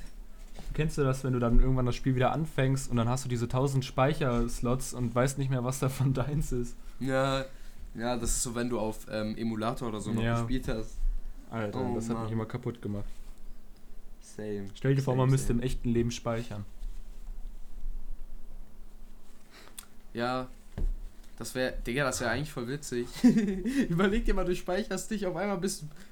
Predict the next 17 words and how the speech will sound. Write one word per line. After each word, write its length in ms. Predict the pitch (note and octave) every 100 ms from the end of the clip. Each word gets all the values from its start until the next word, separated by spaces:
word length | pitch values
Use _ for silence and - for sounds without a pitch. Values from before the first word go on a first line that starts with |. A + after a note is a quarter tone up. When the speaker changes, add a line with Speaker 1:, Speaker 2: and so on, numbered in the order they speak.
| -
Speaker 2:
backst 300 | G3+ - G#3
du 60 |
so 140 | F3+ G3+
zurück 300 | - F#3+ G#3
in 120 | F#3+
die 100 | E3+
fünfte 340 | G#3 G#3 -
Klasse 380 | D#3 E3+ F3+ D#3+
oder 160 | - C4
so. 80 |
Speaker 1:
<laughs> 600 | A#3+ B4 - B4 - A#4 - F4+ -
<laughs> 920 | B3 - - C#4 D4+ A#3+ - - -
Scheiße. 800 | - D#4+ C#4+ D4 D4 D4 F4 C4 C#4+ - - - F#3+ - - - -
Speaker 2:
Ich 200 | G#3+ G#3+
hab 140 | D4 D4
nicht 220 | C#4 -
gespeichert. 800 | C#4 - C4 C#4+ E4 - A#3